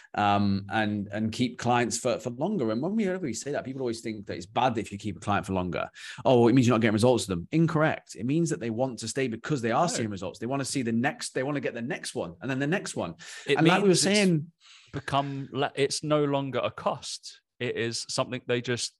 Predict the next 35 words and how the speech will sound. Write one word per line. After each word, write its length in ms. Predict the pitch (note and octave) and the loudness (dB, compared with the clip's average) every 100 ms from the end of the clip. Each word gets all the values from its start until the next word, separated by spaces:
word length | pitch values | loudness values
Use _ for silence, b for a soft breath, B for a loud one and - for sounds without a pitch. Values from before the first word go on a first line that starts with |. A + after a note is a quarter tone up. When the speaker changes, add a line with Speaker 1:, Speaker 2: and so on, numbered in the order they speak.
| _ B2 | _ -4
Speaker 2:
want 260 | A#2+ B2+ | -2 0
in 160 | A2+ A#2+ | -2 0
their 160 | A#2 | 0
life. 580 | A2+ C#3+ - G#2 - - _ _ | 0 -2 -6 -12 -18 -20 _ _
It 140 | - - | -12 -12
is 140 | A2+ | -6
like 100 | - | 0
a 40 | F#3 | 2
Speaker 1:
And, 100 | C#3 | 2
Speaker 2:
necessity. 400 | A#2 - - F3 | -2 -2 -2 2
Speaker 1:
and 160 | F#3+ | 2
with, 400 | F#3 G#3 B3+ A3 - _ - | 4 4 4 2 -10 _ 0
and 120 | F#3+ | 4
with 140 | A3 A#3 | 6 6
health 260 | A#3+ A#3+ | 4 4
and 120 | G3 | 2
fitness, 280 | F3+ A#3 A#2+ | 2 2 2
there 120 | B2+ F3 | 4 6
is 140 | A3+ | 8
no 160 | G#3+ - | 6 6
end 520 | C3+ D#3 D3 F#2+ D#2+ - | 6 6 6 4 0 0
to 180 | F#3+ D#3 | 2 2
it. 220 | E2 - _ _ - | 2 -8 _ _ 2
There's 160 | D#3+ | 4
just 360 | - F#3 - - | 4 2 0 -4
Speaker 2:
<laughs> 0 | |
Speaker 1:
goals 260 | F2 G2 B2+ | -2 0 2
Speaker 2:
Yeah. 80 | |
Speaker 1:
change, 340 | B2+ A#2 A2+ A2+ | 2 2 0 -2
things 240 | A2 B2 | -2 -2
change, 380 | - A#2 A2 A#2 | -2 -2 -2 -4
priorities 520 | - A#2 A#2 C3 B2+ | -6 -4 0 0 -2
change, 340 | - A#2 F#2+ F2+ | -4 -6 -6 -6
right? 220 | F2+ G2 - B B B | -6 -8 -12 B B B
And 280 | C#3+ C#3 C3+ | 2 2 2